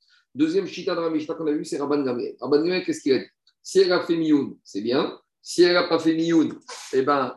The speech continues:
il continue le Yabam à vivre avec la Ktana jusqu'à qu'elle grandisse. Une fois qu'elle aura grandi, post Bat Mitzvah, qu'il a une bia avec elle, maintenant ça devient sa femme, Midin Kiddushin de Raïta. Et la Yebama,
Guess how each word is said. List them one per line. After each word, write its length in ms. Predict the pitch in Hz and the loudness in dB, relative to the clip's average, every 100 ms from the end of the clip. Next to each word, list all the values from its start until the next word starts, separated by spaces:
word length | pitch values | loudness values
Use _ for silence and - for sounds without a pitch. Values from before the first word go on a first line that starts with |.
| - | -8
il 100 | 151 | -6
continue 440 | 160 165 160 165 | -4 -4 -2 2
le 160 | 151 147 | 4 6
Yabam 640 | 143 143 135 143 131 110 - - | 6 4 2 0 0 -8 -16 -6
à 120 | 127 | -2
vivre 300 | 135 123 117 | 0 0 -2
avec 300 | 123 127 - | 2 0 0
la 80 | 117 | -10
Ktana 440 | - 104 123 202 - | -8 -6 -2 -2 -4
jusqu'à 280 | - - 143 | -14 -8 -2
qu'elle 200 | 143 110 | -2 -2
grandisse. 540 | 110 123 285 - - _ - _ - 202 185 - - - - - _ | -6 -2 -2 -2 -14 _ -20 _ -4 0 2 0 -6 -10 -12 -20 _
Une 180 | 180 147 | -10 -2
fois 160 | 190 180 | 0 2
qu'elle 140 | 185 | 4
aura 200 | 175 170 | 4 4
grandi, 340 | 156 160 156 | 4 2 2
post 180 | 156 147 | 2 4
Bat 120 | 143 | 4
Mitzvah, 260 | 147 143 147 | 2 2 0
qu'il 180 | - 135 | 0 0
a 40 | |
une 160 | 135 131 | 0 0
bia 200 | 139 143 | 2 2
avec 220 | 127 131 | 2 0
elle, 140 | 135 120 | 0 -2
maintenant 260 | 113 135 | -8 -12
ça 160 | 123 123 | -10 -10
devient 240 | 123 127 | -8 -8
sa 140 | 120 117 | -6 -8
femme, 240 | - 120 | -2 -2
Midin 300 | 120 113 123 110 | -2 -2 -4 -4
Kiddushin 480 | 131 131 - 127 120 | -2 -2 -2 -4 2
de 60 | |
Raïta. 520 | 113 110 - 190 - - _ _ _ _ - | 2 0 0 0 0 -6 _ _ _ _ 4
Et 100 | 180 | 6
la 120 | 180 | 8
Yebama, 640 | 160 147 131 117 165 208 | 8 6 4 2 2 0